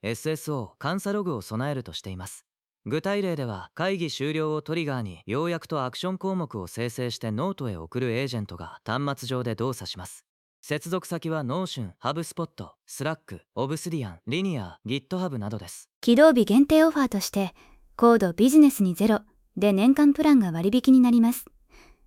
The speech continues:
Speaker 2: 期間は八月二十八日午後十一時五十九分、太平洋時間までです。利用者からは、「四ヶ月使ってこれほど早く出荷しつつ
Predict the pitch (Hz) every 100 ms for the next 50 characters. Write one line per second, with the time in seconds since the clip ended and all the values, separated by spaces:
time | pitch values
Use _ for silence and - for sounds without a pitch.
0 | _ _ - 254 247 208 165 - - 226
1 | 247 254 269 262 240 170 170 190 196 208
2 | - _ _ - 220 226 180 170 214 277
3 | 330 269 170 165 240 247 294 220 202 -
4 | _ _ _ - 220 277 320 320 320 339
5 | 349 254 202 170 170 - - _ _ _
6 | _ - 185 240 302 302 277 220 180 175
7 | - _ _ 185 220 247 254 247 190 -
8 | 175 - 175 - 170 233 285 269 330 330
9 | 226 - - 202 - 233 - 170